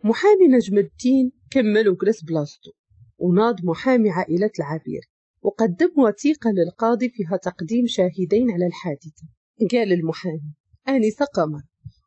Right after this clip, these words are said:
واش الشخص اللي ضرب عمك هو السيد نجم الدين السملالي؟" قمر بقت ساكتة، وعاود لها المحامي سؤال، وهي تقول: "آه." كيف سمع نجم الدين ردها تبسم بجنب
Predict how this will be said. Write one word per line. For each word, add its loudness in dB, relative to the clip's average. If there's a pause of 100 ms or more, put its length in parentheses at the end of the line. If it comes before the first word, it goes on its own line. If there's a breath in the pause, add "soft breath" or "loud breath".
واش 2
الشخص -2
اللي 2
ضرب 0
عمك -6 (140)
هو 4
السيد 0
نجم 0
الدين -4
السملالي؟" -2 (280)
قمر 4
بقت -4
ساكتة، -8 (200)
وعاود 2
لها 2
المحامي 0
سؤال، -8 (300)
وهي 4
تقول: -12 (320)
"آه." 0 (320)
كيف 2
سمع 2
نجم 2
الدين 0
ردها -2 (180)
تبسم -2
بجنب -4